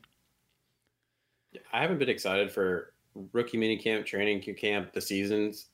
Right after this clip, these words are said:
in a long time, probably since, since two thousand, after two thousand eighteen. Um, just the presence that Justin Fields brings is just something that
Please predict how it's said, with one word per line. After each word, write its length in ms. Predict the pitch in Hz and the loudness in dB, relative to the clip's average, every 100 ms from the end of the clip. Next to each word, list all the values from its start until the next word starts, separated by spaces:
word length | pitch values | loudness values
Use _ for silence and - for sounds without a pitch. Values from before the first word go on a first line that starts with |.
| - | -4
in 120 | 98 | -2
a 80 | 92 | 0
long 240 | 87 85 82 | 0 -2 -2
time, 220 | - 78 | -6 -4
probably 300 | 101 104 98 | 0 2 2
since, 240 | 92 87 - _ _ - | 0 -6 -10 _ _ -2
since 260 | - - | -2 -2
two 140 | - 95 | -4 -2
thousand, 320 | 92 87 - | 0 -2 -2
after 240 | 92 90 | -2 -2
two 80 | 87 | -2
thousand 240 | 90 85 | -2 -2
eighteen. 460 | 82 - 95 95 92 - - - - - | -6 -2 0 0 -2 -10 -20 -18 -18 -4
Um, 340 | 92 87 80 - - | 0 2 0 -4 -6
just 280 | - 101 - - - _ _ _ _ - | -4 -4 -6 -20 -20 _ _ _ _ -6
the 80 | 110 | -6
presence 760 | - - 98 104 110 107 - | -6 -4 0 2 0 -2 -6
that 540 | - 110 104 95 - - _ _ _ _ _ - | -2 0 2 0 -2 -12 _ _ _ _ _ -2
Justin 300 | 104 - 104 | 0 0 -2
Fields 220 | 110 101 | 0 -2
brings 680 | 95 92 92 101 107 - - _ _ - | -2 0 2 2 -2 -8 -12 _ _ -2
is 160 | 90 | 0
just 440 | 98 - - - - | 0 0 -2 -4 -2
something 380 | 110 95 107 98 | 0 2 2 2
that 340 | 92 87 - | 0 0 -6